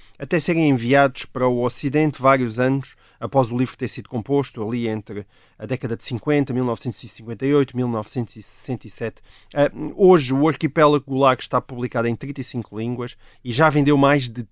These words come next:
trinta milhões de exemplares no mundo inteiro. E, e felizmente, ao contrário <laughs> do que é tristemente habitual nos livros que trazemos para este programa, há uma edição recente do Arquipélago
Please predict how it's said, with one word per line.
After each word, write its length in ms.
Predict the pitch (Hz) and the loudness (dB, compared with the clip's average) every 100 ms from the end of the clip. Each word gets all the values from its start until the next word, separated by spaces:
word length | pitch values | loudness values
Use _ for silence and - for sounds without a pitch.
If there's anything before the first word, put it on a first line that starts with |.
| - | -6
trinta 480 | 151 170 175 - 135 | 0 2 0 0 0
milhões 400 | 120 123 135 113 | 0 0 -2 -4
de 80 | |
exemplares 800 | 117 110 107 110 101 98 107 104 | -8 -8 -6 -6 -6 -4 -4 -4
no 120 | 101 98 | -8 -8
mundo 180 | 110 | -6
inteiro. 320 | 107 101 113 - - - - | -8 -8 -8 -8 -16 -14 -6
E, 140 | 139 | -6
e 80 | 143 | -6
felizmente, 500 | - 170 139 160 175 | -4 -2 2 4 4
ao 80 | 151 | 2
contrário 480 | - 143 151 147 113 _ _ | 2 0 2 2 0 _ _
<laughs> 200 | - 165 120 | -8 -4 -4
do 140 | 120 | -4
que 140 | - | -2
é 80 | 127 | -2
tristemente 520 | 110 147 143 135 131 | -2 -4 -2 0 0
habitual 400 | 127 123 135 127 | 0 -2 2 4
nos 160 | 120 113 | 2 -2
livros 280 | 120 113 - | -4 -6 -8
que 60 | |
trazemos 380 | 113 113 117 110 | -12 -6 -4 -6
para 160 | - 117 | -6 -8
este 120 | 110 | -8
programa, 420 | 135 135 139 143 - - - | -2 2 2 0 -6 -20 0
há 280 | 156 175 196 | 4 6 6
uma 460 | 226 240 208 - - | 6 6 6 4 -2
edição 540 | 135 160 151 - 156 147 | 2 4 4 4 2 2
recente 560 | - - 131 131 - | -2 -2 0 -2 -6
do 280 | 113 113 104 | -12 -10 -8
Arquipélago 560 | 107 117 98 123 117 | -8 -8 -2 -2 -2